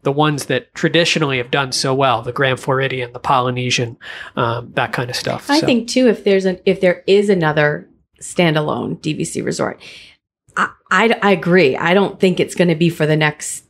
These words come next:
Speaker 2: eight, ten years or so, because I think that D-, D V C members, Disney fans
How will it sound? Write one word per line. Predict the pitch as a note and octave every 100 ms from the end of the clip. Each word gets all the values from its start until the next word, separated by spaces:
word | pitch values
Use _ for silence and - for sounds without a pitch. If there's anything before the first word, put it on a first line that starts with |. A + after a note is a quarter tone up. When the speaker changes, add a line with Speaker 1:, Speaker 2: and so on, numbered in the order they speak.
| _ _ _ _ -
Speaker 2:
eight, | F#3 F3 -
ten | - F3 D3
years | D#3 D3+ D3+
or | C#3+
so, | - C3+
because | E3+ F3+ - F#3
I | F3
think | E3+ - G3 F#3+
that | D#3+ - _ _ -
D-, | F#3+ G3
D | F#3+ G#3
V | G3+
C | F#3+ - F3
members, | E3+ F3 D#3+ D3 D3 - - - - -
Disney | F3+ F3 F#3
fans | E3 - F3+ F3+ D#3 D3+